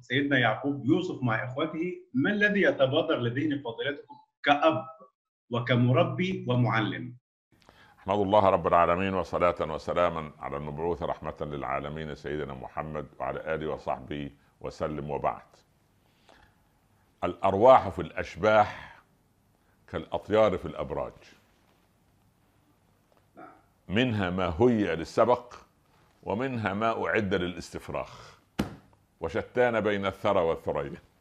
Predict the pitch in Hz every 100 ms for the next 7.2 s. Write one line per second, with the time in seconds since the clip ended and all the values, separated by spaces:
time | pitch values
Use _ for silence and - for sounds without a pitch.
0 | _ _ - - _ _ _ _ - -
1 | 101 107 123 120 120 120 110 131 135 120
2 | 113 120 117 143 143 120 143 143 123 131
3 | 139 127 123 147 143 147 143 - 120 123
4 | 123 127 160 190 - - _ - - -
5 | - - 92 95 92 92 104 151 135 127
6 | 117 - - 95 98 104 - 107 87 -
7 | - -